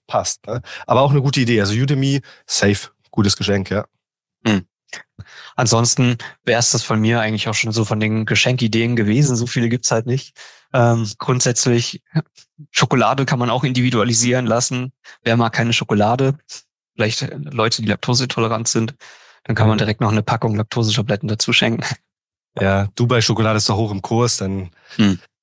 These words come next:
Speaker 1: äh, besorgt man ein bisschen Dubai-Schokolade, dann freut sich derjenige, hat das auch mal probiert. Ich selber hab's noch nicht probiert. Ähm, okay, Dominik, dann glaub ich,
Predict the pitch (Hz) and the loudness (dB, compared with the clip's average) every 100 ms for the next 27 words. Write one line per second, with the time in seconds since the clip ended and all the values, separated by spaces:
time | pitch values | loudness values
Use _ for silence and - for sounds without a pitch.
0 | _ _ - 104 92 92 87 - - 98 | _ _ -4 0 2 0 -6 -14 -4 0
1 | 101 - 92 92 92 87 147 127 - 120 | 0 0 0 0 0 0 2 2 0 0
2 | 110 107 104 101 85 101 95 98 95 92 | 2 2 2 0 -2 -4 -2 -2 0 0
3 | 95 92 87 - 110 104 92 104 82 113 | 0 0 -2 -2 -2 -4 -4 -6 -2 -2
4 | 101 101 95 101 104 98 101 98 - 95 | 0 0 2 2 2 2 -2 -4 -10 -8
5 | 101 104 - - - - - - 110 104 | -6 -6 -8 -16 -16 -18 -20 -4 0 2
6 | 101 101 98 _ - - 120 156 208 135 | 2 -2 -6 _ -20 -2 0 4 4 2
7 | - 127 131 104 - 98 98 107 127 147 | -2 -2 2 0 0 -2 0 2 2 0
8 | - | -4